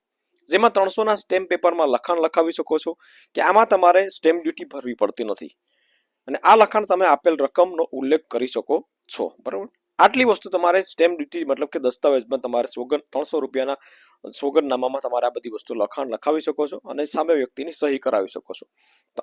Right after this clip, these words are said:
આ પ્રમાણનું તમે લખાણ કરી શકો, બરાબર? પણ એ ખાલી તમારું લખાણ હશે એમ. ત્યાર પછી વાત કરીએ મિત્રો તો રજિસ્ટર દસ્તાવેજ સબ રજિસ્ટર કચેરીએ નોંધાવવું. જો આ પ્રમાણે તમારે કરાવવું હોય, જો તમારો રસ્તો તમારે સબ રજિસ્ટર કચેરીએ જો નોંધાવવો હોય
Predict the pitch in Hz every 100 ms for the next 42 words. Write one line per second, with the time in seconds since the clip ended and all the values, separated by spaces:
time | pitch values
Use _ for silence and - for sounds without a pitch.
0 | - 190 247 240 226 214 208 190 151 180
1 | 170 180 185 160 - 104 175 202 - 196
2 | 190 185 208 226 _ _ 156 180 196 180
3 | - 208 170 - 110 _ _ _ _ _
4 | _ 160 196 254 254 220 202 214 220 196
5 | 208 208 214 - _ _ 226 135 202 220
6 | 220 180 143 - 151 160 - 160 180 135
7 | 135 147 147 123 117 120 131 135 104 90
8 | 101 _ _ _ _ _ _ - 147 214
9 | 214 208 196 175 175 151 135 139 139 143
10 | 110 139 151 160 131 123 170 156 135 131
11 | 147 - - 139 151 135 135 135 135 -
12 | - 156 165 135 127 117 110 107 104 104
13 | 120